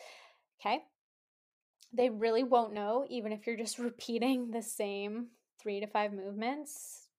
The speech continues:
They, they don't know. They won't remember. Their eyes are closed. They probably <laughs> haven't studied massage. They just know this feels good or this doesn't really feel that good. Okay.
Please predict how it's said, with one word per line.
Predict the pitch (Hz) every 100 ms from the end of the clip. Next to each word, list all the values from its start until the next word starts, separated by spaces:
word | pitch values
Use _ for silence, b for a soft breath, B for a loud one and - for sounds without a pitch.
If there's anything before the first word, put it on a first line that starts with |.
| -
They, | 190 - - _ -
they | - - - _ _ _ _
don't | - -
know. | 220 285 208 _
They | 208
won't | 196 -
remember. | 214 247 269 233 - _
Their | 214
eyes | 208 214 233
are |
closed. | 226 226 214 214 208 - _
They | 190 202 202 214 226 _ _
probably | 240 247 277
<laughs> |
haven't | 277 294 277 233
studied | - 240 233 233
massage. | 240 233 208 202 214 214 B B B B B _
They | 233 220
just | 247 233
know | 214 208 202 -
this | 208
feels | - 254 320
good | 311 285 247
or | 220 208
this | 202 - -
doesn't | - -
really | 139 208
feel | - 180
that | - -
good. | - - _ _
Okay. | 220 254